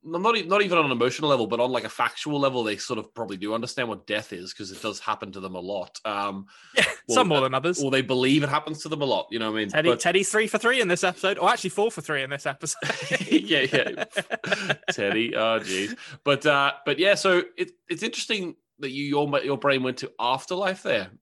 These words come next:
Speaker 2: Mm.
Speaker 1: Um,
Speaker 2: Well, it's, it's because of all, like, the voice of God stuff that we get later in the
Speaker 1: Mm.
Speaker 2: episode. Um, this idea of, of the hosts being, and, and, and it's a recurring theme in this episode, to be honest,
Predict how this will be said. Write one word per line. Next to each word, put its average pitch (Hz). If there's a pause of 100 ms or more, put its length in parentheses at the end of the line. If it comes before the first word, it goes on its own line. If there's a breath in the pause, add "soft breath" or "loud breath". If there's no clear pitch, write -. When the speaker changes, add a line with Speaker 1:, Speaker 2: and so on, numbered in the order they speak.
(100)
Speaker 2:
Mm. 160
Speaker 1:
Um, 131
Speaker 2:
Well, 220
it's, -
it's 180
because 240
of 233
all, 233
like, 160
the 151
voice 160
of 147
God 147
stuff -
that 131
we 135
get 135
later 135
in 131
the 135
Speaker 1:
Mm. 135
Speaker 2:
episode. 127 (460 loud breath)
Um, 131 (680)
this 147
idea 143
of, 135 (100)
of 131 (540)
the 147
hosts - (200)
being, 135
and, 165
and, 160
and 151
it's 143
a 156
recurring 147
theme 135
in 139
this 131
episode, 139
to 135
be 135
honest, 123